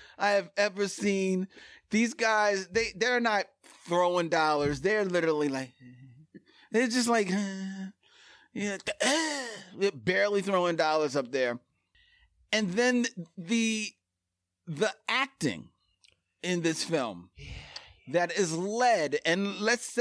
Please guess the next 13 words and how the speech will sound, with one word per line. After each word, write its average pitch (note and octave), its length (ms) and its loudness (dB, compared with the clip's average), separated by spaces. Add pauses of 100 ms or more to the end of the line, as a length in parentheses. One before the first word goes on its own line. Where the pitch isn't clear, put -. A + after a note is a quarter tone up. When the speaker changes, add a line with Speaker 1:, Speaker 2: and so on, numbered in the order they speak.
(140)
Speaker 1:
let's A3 240 0
put B3 180 -2
it A3 120 0
out G3 240 0
there. G#2 200 -2
It, F3+ 320 -2
this A3+ 220 0
film A#3 420 0
is F3 180 0
led G3+ 500 0
by D3+ 320 0
Crick, - 400 -2 (440)
Chris - 460 0